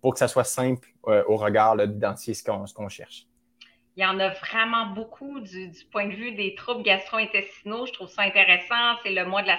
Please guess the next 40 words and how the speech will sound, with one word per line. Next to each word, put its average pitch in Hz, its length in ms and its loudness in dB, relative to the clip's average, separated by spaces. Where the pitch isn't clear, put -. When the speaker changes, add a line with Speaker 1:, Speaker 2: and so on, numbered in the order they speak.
Speaker 2:
sensibilisation, 190 960 0
euh, 185 40 4
à 180 80 4
la 180 100 6
maladie 170 420 2
cœliaque. 226 640 6
Euh, 185 160 2
il 185 80 -8
y 190 80 0
en 190 120 0
a 196 60 -2
beaucoup 226 380 -12
sur 214 200 -10
le 208 180 -2
syndrome 208 420 -4
de 208 60 -6
l'intestin 190 440 -2
irritable. 220 680 4
Celle-là 196 420 -2
est 190 80 -6
probablement 190 340 -2
la 185 160 -2
plus, 208 220 -6
euh, 185 160 -2
reconnue. 226 540 -4
Mais 185 120 -8
là, 240 120 -2
je 254 100 -6
Speaker 1:
Oui. 254 60 4
Speaker 2:
vois 240 120 2
simplicité 226 720 -6
D. 165 240 -8
Hey, 196 180 -2
c'est - 80 -2
Speaker 1:
Ouais. 143 100 8
Speaker 2:
la, 190 120 8
la, 190 180 4
la 196 240 6
note 247 300 2
la 196 140 2